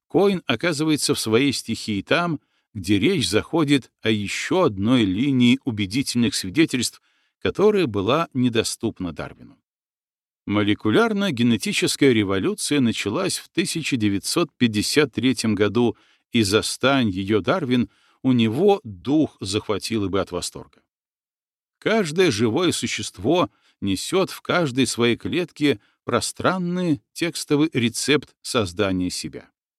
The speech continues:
В наши дни мы умеем читать эти тексты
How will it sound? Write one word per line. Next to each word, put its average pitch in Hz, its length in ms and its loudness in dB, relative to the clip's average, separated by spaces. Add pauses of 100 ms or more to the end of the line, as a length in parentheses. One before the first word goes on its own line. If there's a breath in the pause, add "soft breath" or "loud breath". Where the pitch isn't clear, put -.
(340)
В 98 160 -8
наши 151 400 0
дни 85 340 -10 (320 soft breath)
мы 220 220 2
умеем 175 480 2
читать 160 560 0
эти 131 260 0
тексты 160 560 0